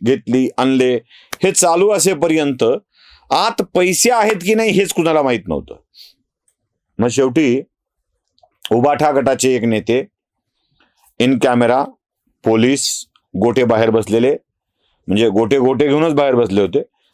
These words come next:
कोणी आला की त्याला भिरकावूनच मारत होते ते. गोटेंचं भन्नाट आहे, म्हणजे मला, अं,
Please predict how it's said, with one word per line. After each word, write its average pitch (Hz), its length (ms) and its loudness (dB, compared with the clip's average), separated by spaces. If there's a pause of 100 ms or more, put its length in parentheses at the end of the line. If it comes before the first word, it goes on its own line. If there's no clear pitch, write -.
(120)
कोणी 117 260 0
आला 117 280 2
की 120 100 -4
त्याला 123 220 0
भिरकावूनच 123 540 0
मारत 117 200 0
होते 101 260 0
ते. 85 180 -4 (760)
गोटेंचं 190 420 0
भन्नाट 147 380 0
आहे, 127 180 2
म्हणजे 98 180 0
मला, 117 320 2
अं, 90 800 -4